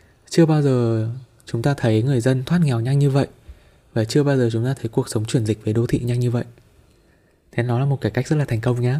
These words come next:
<laughs> À, và những cái lý do, những cái hành động, những cái quyết định tạo nên sự thành công đấy thì trước hết chúng ta thể nghĩ đến, à, việc Trung Quốc có bốn vùng kinh tế đặc biệt để thu hút vốn đầu tư F D I.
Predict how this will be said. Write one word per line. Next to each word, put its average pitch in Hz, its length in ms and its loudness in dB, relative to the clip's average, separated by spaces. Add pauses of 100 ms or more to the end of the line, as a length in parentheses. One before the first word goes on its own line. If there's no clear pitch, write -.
(160)
<laughs> - 160 -6 (1080)
À, 120 340 0 (880)
và 120 320 0 (720)
những 165 160 4
cái 131 120 4
lý 120 140 4
do, 147 440 2 (120)
những 135 100 0
cái 113 160 0
hành 117 420 -2
động, 120 180 -2 (220)
những - 120 -6
cái 117 100 -4
quyết 175 200 0
định 175 160 6 (180)
tạo - 120 -4
nên 131 100 -2
sự - 160 -2
thành 113 140 -2
công 131 200 0
đấy 107 200 2
thì 135 100 -2
trước 156 180 -4
hết 175 100 0
chúng 113 140 -2
ta 127 100 0
thể 131 140 -2
nghĩ 110 200 -2
đến, 113 300 0
à, 143 180 -2 (600)
việc 117 200 4
Trung 135 160 -2
Quốc 165 180 4
có 123 80 2
bốn 110 160 2
vùng 113 300 -2 (140)
kinh 131 120 0
tế 117 120 4
đặc 120 140 -2
biệt 113 180 2 (200)
để 104 320 2
thu 127 140 2
hút 160 180 2 (420)
vốn 117 140 2
đầu 127 140 0
tư 131 140 0
F 147 140 0
D 127 320 4
I. 123 60 -2